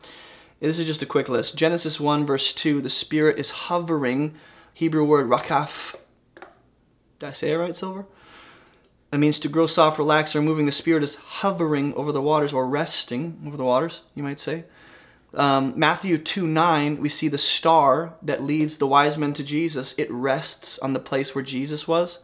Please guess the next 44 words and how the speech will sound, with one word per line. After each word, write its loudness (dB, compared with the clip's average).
Um, -2
just -2
like 4
we 0
see -4
the -2
cloud, 4
pillar 4
of 2
cloud 2
by 2
day, 0
rest 0
on -2
the -2
tabernacle, -2
uh, -4
or, -6
or -2
the -6
pillar 2
of -4
fire 4
rest -2
at -6
night -2
on -6
the -4
tabernacle, 0
or -2
lift -2
up 6
when 0
it's -6
time -2
to -2
lead -4
the -8
people -2
out -2
in, -6
in -6
the -2
wilderness. -2